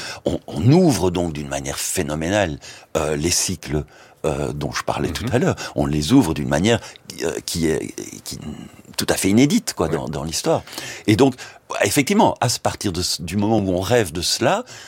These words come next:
Speaker 1: euh, les a-, l'azote de synthèse devient nécessaire, devient
Speaker 2: Mhm.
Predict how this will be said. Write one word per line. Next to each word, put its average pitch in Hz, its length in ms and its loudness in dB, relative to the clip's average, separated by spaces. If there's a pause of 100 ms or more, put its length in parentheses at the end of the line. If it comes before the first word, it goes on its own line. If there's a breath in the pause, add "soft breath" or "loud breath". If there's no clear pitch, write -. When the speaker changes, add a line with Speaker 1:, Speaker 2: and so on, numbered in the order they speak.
(200 loud breath)
Speaker 1:
euh, 92 180 2
les 80 580 -2
a-, 85 120 -2 (160)
l'azote 78 260 0
de 82 100 -6
synthèse - 680 -2 (180 loud breath)
devient 90 340 0
nécessaire, 98 480 -2
devient - 300 -2
Speaker 2:
Mhm. 90 140 -8